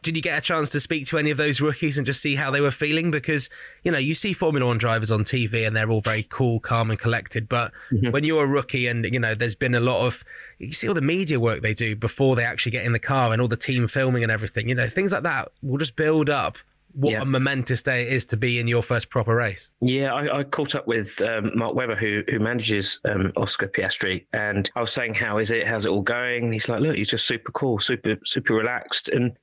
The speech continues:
Speaker 2: you need to remember that Oscar hasn't driven a car for, you know, twelve, twelve months prior, because he was out of the, um, he won the G P two championship, and that meant, or F two. I always call it G P two, but it's Formula Two now. He won the championship, and that means that you can't go and race it the following year. So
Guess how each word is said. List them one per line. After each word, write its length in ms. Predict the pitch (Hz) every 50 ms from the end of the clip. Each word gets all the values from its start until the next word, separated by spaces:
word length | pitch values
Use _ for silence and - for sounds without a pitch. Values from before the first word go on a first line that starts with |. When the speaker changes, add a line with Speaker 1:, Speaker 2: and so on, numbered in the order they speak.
| _ -
Speaker 2:
you 100 | 135 143
need 140 | 156 143 -
to 80 | 135
remember 240 | 123 127 123 117 113
that 80 | - -
Oscar 280 | 135 135 - - 120
hasn't 220 | 120 120 127 120 113
driven 220 | 127 120 117 113
a 20 |
car 340 | 107 - 131 135 139 120 101
for, 280 | 98 - - 113 110 101 - _ _ _ _
you 100 | - 117
know, 220 | 101 80 76 - - - _ - -
twelve, 240 | - 131 117 - - - - - -
twelve 180 | - 123 113 113
months 180 | 117 98 -
prior, 300 | - - 135 139 117 98
because 240 | - - - 107 -
he 80 | 117 113
was 140 | 104 110
out 180 | 113 110 104 -
of 180 | - 104 98 -
the, 340 | - 107 107 104 104 104 101
um, 180 | 101 101 104 104
he 120 | - 113 107
won 160 | 117 117 113
the 60 | 107
G 180 | - 113 107 101
P 120 | - 107
two 200 | 98 - 107 101
championship, 500 | - 117 110 107 117 117 - - 139 135 -
and 100 | 110 107
that 140 | - - -
meant, 160 | - 90 - -
or 160 | 92 - -
F 160 | 113 - -
two. 260 | - - 107 104 110 - - -
I 60 | 151
always 180 | 170 175 165
call 160 | - - 127 117
it 80 | -
G 160 | 107 120 107
P 120 | 95 120 104
two, 200 | - - 113 98
but 80 | 107
it's 100 | 110 98
Formula 320 | - - 151 143 135 127 120
Two 240 | - - 143 135 127
now. 220 | 113 104 104 107
He 80 | 120 127
won 180 | 127 135 127
the 60 | 127
championship, 560 | 117 - 131 120 117 117 107 - 113 107 - 117
and 100 | 110 117
that 80 | - 113
means 240 | 120 117 110 - -
that 80 | 87
you 120 | 90 110 107
can't 300 | - 123 110 110 - -
go 160 | 113 110 110
and 240 | 107 104 107 - - -
race 280 | - 113 110 - - 117
it 160 | 107 101 -
the 80 | 107
following 320 | - - 120 113 110 107 104
year. 220 | 123 131 113 98
So 220 | - - 120 117